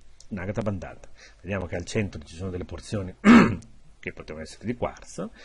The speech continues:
e poi, eh, tutto il resto c'ha, eh, una, delle porzioni bandate con la tipica, eh, struttura fortificata, con un canale di fuga, eh,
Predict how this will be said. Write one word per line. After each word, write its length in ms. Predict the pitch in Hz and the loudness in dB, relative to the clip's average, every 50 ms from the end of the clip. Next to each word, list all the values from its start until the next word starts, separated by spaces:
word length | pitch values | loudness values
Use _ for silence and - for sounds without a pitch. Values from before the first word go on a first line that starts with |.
| - - - - | -18 -18 -18 -8
e 140 | - 117 113 | -6 -4 -2
poi, 320 | - - 127 147 175 - - | 2 6 6 6 6 6 4
eh, 320 | 120 117 110 104 98 90 | 2 2 2 2 2 0
tutto 360 | - - 139 123 - - - 165 | -2 -4 -4 -4 -4 -4 -4 -2
il 60 | - | 0
resto 460 | 98 85 87 - - - - 120 113 - | 0 0 0 -2 -4 -6 -4 -4 -4 -4
c'ha, 280 | - - 87 85 87 - | -6 -6 -4 -4 -6 -6
eh, 640 | - 92 90 87 82 82 82 82 82 78 76 78 - | -8 -8 -6 -6 -6 -6 -6 -8 -8 -10 -12 -12 -10
una, 260 | 117 110 101 95 95 - | -6 -4 -4 -4 -4 -4
delle 200 | 104 113 107 - | -4 -4 -2 -2
porzioni 320 | 104 90 - - 92 80 | -4 -6 -6 -8 -8 -4
bandate 580 | 85 104 117 120 92 73 71 76 80 - 175 170 | -2 0 2 2 0 0 -2 -6 -8 -6 -6 -4
con 80 | - | -4
la 80 | 80 73 | -6 -6
tipica, 480 | - 185 - - - - - 80 80 - - - - - - - - | -6 -10 -12 -12 -12 -12 -12 -12 -12 -14 -18 -20 -20 -20 -20 -20 -16
eh, 680 | - - 95 90 87 80 80 78 73 76 71 71 71 - | -10 -8 -6 -6 -6 -6 -6 -8 -10 -12 -14 -16 -18 -18
struttura 500 | - - - 95 85 - - 95 87 85 | -18 -16 -14 -12 -12 -10 -8 -6 -6 -8
fortificata, 960 | 78 - - - - - 90 - - - - 98 85 87 95 - - 196 196 190 | -8 -10 -14 -16 -16 -16 -14 -12 -8 -4 -2 -2 -2 -2 -2 -2 0 0 0 0
con 340 | - - 87 82 82 - - - - - - - - - - - - - - - | -2 -8 -12 -12 -12 -14 -16 -18 -20 -20 -20 -20 -20 -20 -20 -20 -20 -20 -18 -16
un 140 | - 110 92 | -16 -16 -14
canale 340 | - 90 82 82 78 78 82 | -12 -12 -10 -10 -10 -8 -6
di 80 | 98 120 | -6 -6
fuga, 500 | 117 - 135 131 127 135 165 202 240 240 - - - - - - - - - - - - - - - - - - | -6 -4 -4 -4 -2 0 -2 -2 -2 -4 -12 -20 -20 -20 -20 -20 -20 -20 -20 -20 -20 -20 -20 -20 -20 -20 -20 -18
eh, 420 | 85 90 82 85 80 80 - - | -16 -14 -14 -14 -14 -16 -18 -18